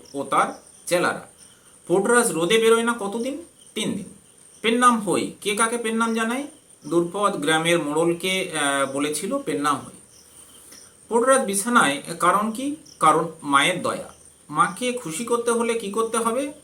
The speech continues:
মাকে খুশি করতে হলে যাত্রা করতে হবে। গায়ের ধারে মিছিল নিয়ে যেতেই হবে। কে বলেছিল?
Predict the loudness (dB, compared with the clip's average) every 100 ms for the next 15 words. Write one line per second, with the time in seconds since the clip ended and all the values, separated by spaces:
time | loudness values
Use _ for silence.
0 | _ 0 0 2 -2 -4 -8 -6 -6 -4
1 | -4 -2 -2 0 0 0 -4 -2 -6 -8
2 | -14 -16 -20 _ -20 -20 _ -6 2 4
3 | 2 0 0 2 2 0 -2 -4 -6 -8
4 | -8 -4 -4 -4 -2 -2 -2 -4 -4 -2
5 | -2 0 0 2 0 -2 -6